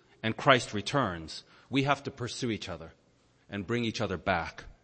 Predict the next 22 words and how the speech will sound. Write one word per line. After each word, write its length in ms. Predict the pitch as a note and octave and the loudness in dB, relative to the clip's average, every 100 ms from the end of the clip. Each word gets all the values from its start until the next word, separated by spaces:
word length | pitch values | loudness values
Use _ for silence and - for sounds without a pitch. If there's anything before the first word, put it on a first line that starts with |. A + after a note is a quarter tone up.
| _ | _
from 180 | - F2+ | -2 0
offenses. 600 | E2 E2+ D#2 - B1+ - _ _ _ _ _ - | 0 -2 -2 -6 -12 -16 _ _ _ _ _ -2
Back 220 | G#2 - | -2 -2
to 80 | - | -2
Dan-, 320 | F#2+ F#2 F#2+ | 0 0 0
back 200 | G2+ G#2+ | 2 0
to 100 | - | 4
Matthew 480 | G2 F2+ - E2 D#2+ - - - | 2 2 0 -4 -4 -10 -14 -8
eighteen. 480 | E2 - F2 C#2+ - _ _ _ _ _ - _ _ _ _ - _ _ _ C#5+ C#5+ C#5+ _ _ _ _ _ _ _ _ _ _ _ _ | -6 -4 -6 -8 -14 _ _ _ _ _ -20 _ _ _ _ -20 _ _ _ -20 _ _ _ _ _ _ _ _ _ _ _ _ _ _
Verse 500 | E2 A2 A2 - - - - | 2 4 4 -2 -8 -12 -16
twenty-three. 680 | - A#2+ G#2 F#2+ - G#2 D#2+ - _ _ _ _ - - - | 0 2 2 -2 -2 -2 -2 -14 _ _ _ _ -20 -20 -20
"Therefore 720 | F#2+ F2+ B2 B2 A3 B3 F#2 - - - _ _ _ _ _ _ _ | -8 4 6 6 6 6 4 0 -16 -20 _ _ _ _ _ _ _
is 200 | C3+ A2 | 0 0
the 100 | B2+ | -2
kingdom 420 | - D#3+ D#3 C3 | 2 6 8 8
of 140 | A2 - | 6 4
heaven 520 | - A3+ G2 E2+ E2 - - - - | 4 2 2 -2 -4 -12 -20 -20 -14
likened 480 | F2+ G#2+ A#2+ B2 G#2 | -2 2 2 2 0
unto 320 | G2 F#2+ G2 | -2 -2 -4
a 60 | E2+ | -4
certain 400 | - G2 F2 F2 | -2 -4 -2 -8
king, 460 | - G#2 D#2+ C#2+ | -4 -4 -4 -8